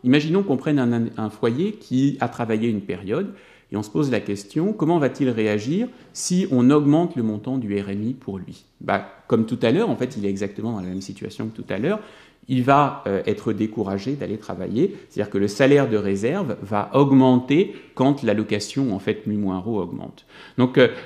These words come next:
le premier point qui commence à apparaître, c'est le suivant. Les gens qui sont très aidés lorsqu'ils ne travaillent pas, euh, sont des gens qui vont être plus difficiles à convaincre de rester en emploi durable, c'est-à-dire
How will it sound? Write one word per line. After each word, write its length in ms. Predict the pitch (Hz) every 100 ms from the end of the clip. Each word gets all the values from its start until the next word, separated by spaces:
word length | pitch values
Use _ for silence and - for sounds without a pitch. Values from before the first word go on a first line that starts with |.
| - _ _ _ _ _
le 300 | 113 110 110
premier 360 | - 165 151
point 260 | 143 151 147
qui 140 | 139
commence 400 | 107 104 104 107
à 60 | 92
apparaître, 420 | 92 98 101 104
c'est 180 | - 87
le 100 | 85
suivant. 500 | 90 - 113 180 262 - - -
Les 120 | 123
gens 180 | 139 208
qui 140 | 202
sont 220 | 139 123
très 380 | 117 - 226 180
aidés 220 | 160 151
lorsqu'ils 440 | 135 107 - 104 98
ne 80 | 95
travaillent 380 | - 92 92 90
pas, 300 | - 185 254 _ _ -
euh, 260 | 101 95 - - -
sont 240 | - 127 120
des 160 | 139
gens 300 | 139 180 220
qui 240 | 220 131 117
vont 200 | 123 131
être 340 | 139 - 92 - _ _
plus 180 | 214 254
difficiles 560 | 220 185 156 - 175 143
à 80 |
convaincre 600 | 110 117 110 131 180 190 101
de 120 | 107
rester 760 | 117 165 - - 175 196 - - _ _ _ -
en 160 | 123 120
emploi 280 | 117 117 123
durable, 440 | 113 107 87 107
c'est-à-dire 460 | - - 92 101 101